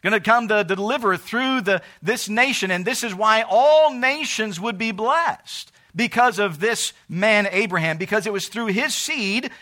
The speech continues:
that God would bring the deliverer. And so you have the dispensation of promise, God's promise to Abraham. And then we find the fifth dispensation. That is the dispensation of law.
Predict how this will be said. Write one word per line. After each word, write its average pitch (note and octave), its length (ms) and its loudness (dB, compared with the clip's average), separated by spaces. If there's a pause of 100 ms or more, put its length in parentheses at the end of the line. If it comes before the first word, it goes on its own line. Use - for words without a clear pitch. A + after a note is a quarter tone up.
(140)
that F#3 180 -2
God G#3+ 320 4
would G3+ 160 -4
bring G#3 440 0 (180)
the E3 120 -4
deliverer. C#3+ 760 -6 (640)
And B2 100 -12
so D#3 80 -8
you D3 160 -4
have D3 220 0
the C#3 40 -8
dispensation C#3+ 680 -6
of B2+ 100 -10
promise, C3+ 480 -6
God's C3 320 -2
promise C3+ 540 -8
to - 180 -14
Abraham. A2+ 640 -10 (760)
And B2+ 120 -12
then A#3 480 -2 (100)
we E3 120 -8
find G3 280 -2
the G3+ 60 -4
fifth B3 340 -6
dispensation. D#3+ 800 -6
That E3 180 -2
is E3+ 140 -8
the D#3+ 80 -12
dispensation F3 800 -8
of C#3 180 -6
law. B2+ 640 -8